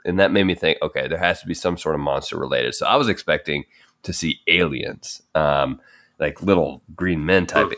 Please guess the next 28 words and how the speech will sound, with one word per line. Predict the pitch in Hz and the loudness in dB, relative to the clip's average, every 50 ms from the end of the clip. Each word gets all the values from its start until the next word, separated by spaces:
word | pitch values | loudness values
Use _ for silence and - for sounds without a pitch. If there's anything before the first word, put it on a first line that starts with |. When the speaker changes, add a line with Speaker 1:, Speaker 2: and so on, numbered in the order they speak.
| - | -4
Speaker 1:
aliens. | 65 69 65 62 62 60 65 64 - - | -4 -4 -2 -2 -4 -6 -8 -8 -10 -4
And | 90 90 | 0 0
I | 95 | 0
thought, | 98 - 127 131 135 - | 2 2 2 2 2 4
like, | - 82 78 - - - | 2 2 0 0 0 2
honestly, | 82 92 104 117 - - 82 80 | 4 4 4 4 2 0 -4 -2
they, | 69 80 82 76 - _ _ | 0 0 0 -2 -4 _ _
they | - 87 80 | -4 -2 0
had | - 101 113 120 | 2 2 2 4
me | 110 92 | 2 0
fooled | - - - 113 113 127 131 - | 0 -2 -4 -2 -2 -2 -2 -2
for | - 101 82 | 0 0 0
a | 78 | 0
second | - - 80 76 76 - 80 73 - - _ _ _ _ | 2 0 0 0 2 2 0 0 0 -2 _ _ _ _
with | - 95 92 - - | 2 2 2 2 4
the, | - 85 78 76 73 71 71 65 | 4 6 6 6 6 4 2 0
the | 80 | -6
pranksters, | 76 - - 98 92 92 87 - - - 69 62 62 - - - - | -8 0 2 4 4 4 2 -2 -2 -2 -2 -2 -2 -4 -10 -12 -4
<laughs> | _ | _
right? | 85 82 - 127 | -2 0 2 2
Speaker 2:
Oh, | 123 127 131 123 110 | 2 2 2 2 2
yeah, | 104 101 104 117 120 | 2 2 2 2 2
that | 87 107 123 | 2 2 2
was | 139 135 | 2 2
Speaker 1:
Um, | 127 | 0
Speaker 2:
a | 117 | 0
good | 120 110 92 | 0 0 2
moment. | 92 95 95 90 87 - | 4 2 2 2 0 -2